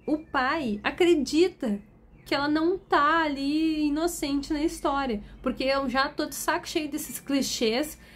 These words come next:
que, "Ai, não, minha filha nunca faria isso, ai, por que isso, ai, não sei o quê", que nem nos filmes de sobrenatural, que sempre o, ou o marido, normalmente, né, ou a mulher,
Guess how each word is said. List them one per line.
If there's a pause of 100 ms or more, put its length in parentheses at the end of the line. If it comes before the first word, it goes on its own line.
(100)
que,
"Ai,
não,
minha
filha
nunca
faria
isso, (240)
ai,
por
que
isso,
ai,
não
sei
o
quê",
que
nem (640)
nos
filmes
de (420)
sobrenatural,
que
sempre
o,
ou
o
marido,
normalmente,
né, (120)
ou
a
mulher,